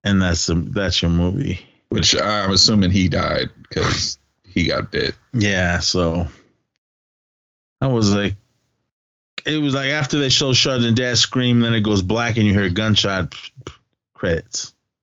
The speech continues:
Speaker 2: That's
Speaker 1: And I
Speaker 2: the
Speaker 1: was like,
Speaker 2: movie.
Speaker 1: I was, yeah, I was like, "Okay, is there an end credit scene?" 'Cause I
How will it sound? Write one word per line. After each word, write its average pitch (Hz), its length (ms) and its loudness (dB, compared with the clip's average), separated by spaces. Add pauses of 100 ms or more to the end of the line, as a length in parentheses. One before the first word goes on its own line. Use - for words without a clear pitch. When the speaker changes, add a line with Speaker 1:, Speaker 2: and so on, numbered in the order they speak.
(1200)
Speaker 2:
That's 85 80 2
Speaker 1:
And 104 100 2
I 101 60 2
Speaker 2:
the 98 40 2
Speaker 1:
was 95 140 4
like, 107 160 2
Speaker 2:
movie. 90 220 2 (240)
Speaker 1:
I 110 100 2
was, 107 260 2
yeah, 107 300 0
I 107 60 0
was 110 160 2
like, 107 240 0
"Okay, 139 380 -2
is 123 180 2
there 127 440 0 (1000)
an 156 80 -2
end 151 300 -2
credit 208 320 0
scene?" 262 880 0
'Cause 143 260 0
I 131 240 -2